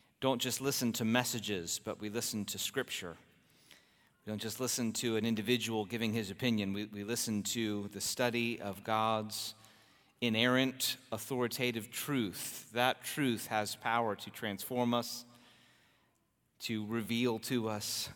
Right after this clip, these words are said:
God's glory. So let's read it with that heart in mind this morning. First Peter chapter five,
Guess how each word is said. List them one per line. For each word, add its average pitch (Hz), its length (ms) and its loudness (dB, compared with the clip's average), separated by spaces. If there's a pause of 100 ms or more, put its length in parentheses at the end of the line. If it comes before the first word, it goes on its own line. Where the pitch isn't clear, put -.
God's 101 400 -4
glory. 98 600 -6 (920)
So - 160 -6
let's 113 160 -4
read 123 140 0
it - 80 -4
with 98 140 -8
that 117 200 2 (440)
heart 123 260 -2
in 107 100 -4
mind 110 340 0
this 110 200 -4
morning. 104 420 0 (320)
First 139 160 2
Peter 143 180 2
chapter 135 280 0
five, 127 400 6